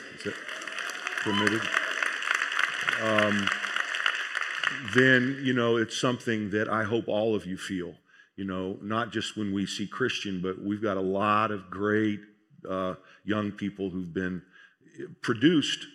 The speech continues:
uh, in no small part by the power of this community to shape someone, uh, in really, really special ways. So, uh, Christian, in his, most of his, uh,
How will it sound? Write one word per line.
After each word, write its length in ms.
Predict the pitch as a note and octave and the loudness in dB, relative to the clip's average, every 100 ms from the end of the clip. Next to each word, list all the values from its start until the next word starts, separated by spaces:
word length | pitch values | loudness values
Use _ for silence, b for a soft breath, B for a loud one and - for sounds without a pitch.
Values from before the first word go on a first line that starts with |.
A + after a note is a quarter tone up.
| - - | -20 -16
uh, 380 | B2 - A#2 A#2+ C3 | -8 -6 -4 -6 -4
in 300 | A#2+ A2+ A2+ | -2 0 2
no 280 | A#2 B2 C#3 | 4 6 4
small 400 | - B2+ A#2 G#2+ | 0 0 0 0
part 400 | A#2 G#2+ G#2+ - | -2 -2 -4 -6
by 300 | F#2+ F#2+ F#2+ - | -4 -2 -4 -6
the 100 | F#2 | -10
power 540 | - A2+ B2+ C3+ A2+ | -4 -2 0 2 2
of 140 | G#2 F2+ | 0 -2
this 200 | G2 - | -4 -4
community 580 | - G2+ G#2+ A#2+ F#2 E2 | -6 -4 -2 -2 -2 -2
to 80 | |
shape 500 | F2+ - - A#2 C3 - _ | -2 -4 -2 -2 -2 -6 _
someone, 600 | - D#2 E2+ D#2 D#2 E2+ - B B B B - | -10 -8 -8 -8 -8 -10 -16 B B B B -10
uh, 120 | E2+ | -8
in 240 | G2 F#2+ | -6 -4
really, 240 | G2 G2 G2+ | -2 0 0
really 260 | G2 F#2 | 0 0
special 480 | E2+ - F2+ - F#2 | 0 -2 -4 -4 -4
ways. 400 | G2+ G2 E2+ E2+ - | 0 0 -2 -6 -2
So, 320 | - A#2+ A#2 A2 B B B B | 2 4 4 0 B B B B
uh, 300 | A2 A2 G#2+ A2 | 0 2 2 0
Christian, 840 | - F3 F3 - D#3+ C#3 B2 B2+ A2 | 2 6 6 6 4 4 2 -2 -4
in 200 | B2 A#2+ | -2 0
his, 440 | A2+ A#2 G#2+ F2 B2 | 2 2 2 -2 -8
most 680 | B2 B2+ A#2+ A#2 A#2 C#3 C#3 | -8 -6 -6 -2 2 2 2
of 80 | A#2 | 0
his, 340 | G#2 G2 - - B B - | 2 0 -2 -8 B B -6
uh, 320 | G2 F#2+ G2 | -2 0 -2